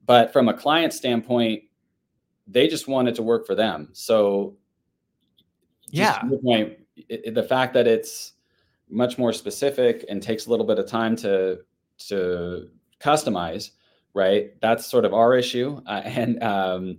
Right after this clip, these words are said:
Speaker 1: and but from a client standpoint,
Speaker 2: Yeah.
Speaker 1: they just want it to work. They don't care that, that this thing also works for fifty thousand other use cases.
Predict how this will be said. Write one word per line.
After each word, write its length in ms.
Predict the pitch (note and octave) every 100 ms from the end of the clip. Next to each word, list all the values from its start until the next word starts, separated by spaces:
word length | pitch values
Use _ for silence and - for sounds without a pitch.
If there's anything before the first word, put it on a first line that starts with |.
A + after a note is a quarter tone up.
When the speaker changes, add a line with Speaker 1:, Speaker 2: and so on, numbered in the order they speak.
| _
Speaker 1:
and 340 | G#2+ G2 F#2+ - -
but 180 | A2+ B2
from 80 |
a 80 | B2+
client 300 | B2 D3+ D3+
standpoint, 300 | B2+ A#2+ A#2
Speaker 2:
Yeah. 80 | B2
Speaker 1:
they 80 | -
just 100 | -
want 140 | C#3
it 80 | A#2+
to 80 | A2
work. 320 | B2 A#2 -
They 80 | A#2+
don't 180 | C3+ B2
care 160 | B2 A2+
that, 220 | G#2 -
that 160 | G#2+
this 160 | A#2+ A2+
thing 140 | A#2
also 320 | G#2+ A2+ A#2 G#2+
works 240 | G#2+ G#2+
for 120 | G#2
fifty 460 | - A2 - G2+ G2
thousand 380 | G#2 G2 F#2+ G2
other 160 | F2+
use 220 | F2 G2+
cases. 440 | - B1 - -